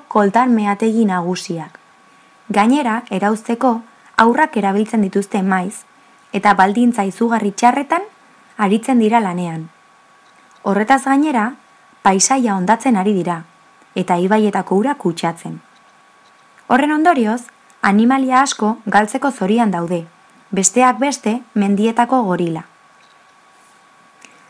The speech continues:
Arazo horietako batzuk eragotzi ahalko lirateke, lehen gai hori duten makinak birtziklatuko bagenitu. Horrela,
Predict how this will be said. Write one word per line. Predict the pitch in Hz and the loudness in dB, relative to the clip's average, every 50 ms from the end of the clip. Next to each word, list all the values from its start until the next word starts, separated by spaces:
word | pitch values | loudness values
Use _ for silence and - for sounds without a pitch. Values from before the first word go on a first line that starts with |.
| _ _ _ | _ _ _
Arazo | - 202 202 214 233 240 - 320 | 0 2 4 4 2 2 0 -2
horietako | 311 311 311 302 294 285 285 277 | -2 -2 -2 -2 -2 0 0 0
batzuk | 285 294 285 - - 214 214 - - - | 0 0 -2 -2 -2 -4 -4 -4 -6 -6
eragotzi | - 202 208 220 226 269 277 277 - 269 | -2 0 2 2 2 0 0 -2 0 2
ahalko | 220 202 214 214 - 254 | 4 4 4 2 2 0
lirateke, | 220 190 175 185 175 170 175 160 - 156 165 - _ _ _ _ _ _ _ | 0 2 2 0 0 0 -4 -8 -8 -10 -14 -16 _ _ _ _ _ _ _
lehen | - 196 196 208 233 247 | 0 0 2 2 2 4
gai | 262 262 254 226 247 | 4 2 2 2 0
hori | 233 220 214 | 0 0 0
duten | 202 196 185 196 190 185 | 0 0 0 -2 -2 0
makinak | 196 220 240 247 277 302 339 370 370 - - | 0 0 0 0 0 -2 0 -2 -4 -6 -6
birtziklatuko | - 202 185 185 185 - 220 - 240 247 247 254 247 - 302 | -4 -4 -2 -4 -4 -6 -4 -2 -2 -2 -2 -2 -4 -2 -2
bagenitu. | 262 196 180 175 185 180 170 165 160 - 160 156 - _ _ _ _ _ _ _ _ _ _ _ _ - _ | -2 -2 0 0 -2 -2 -2 -4 -6 -6 -8 -10 -12 _ _ _ _ _ _ _ _ _ _ _ _ -20 _
Horrela, | - 202 202 - 294 339 294 233 233 277 | -2 0 2 2 2 2 2 0 0 -2